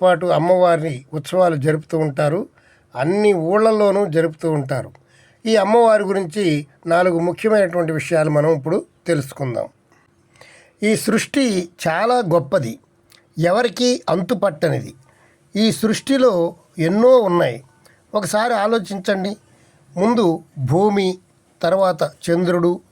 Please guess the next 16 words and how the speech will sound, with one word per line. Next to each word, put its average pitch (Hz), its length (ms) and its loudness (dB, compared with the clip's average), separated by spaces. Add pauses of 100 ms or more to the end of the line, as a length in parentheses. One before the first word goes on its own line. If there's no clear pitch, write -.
(140)
సూర్యుడు, 165 500 0 (320)
నవగ్రహాలు, 151 680 0 (500)
ఇవన్నీ 208 320 2 (120)
దాటితే 190 400 -4 (260)
గెలాక్సీ, 160 520 -2 (500)
అలాంటి 202 340 -2 (100)
గెలాక్సీలు 208 600 0 (140)
అనేకం. 156 440 0 (580)
అంతులేని 247 680 0
ఈ 220 40 0 (100)
విశ్వంలో 220 500 0 (460)
మనం 180 180 2 (120)
ఉన్నది 196 320 0 (300)
ఈ 156 40 2 (160)
భూమి 151 300 2
మీద. 123 160 -4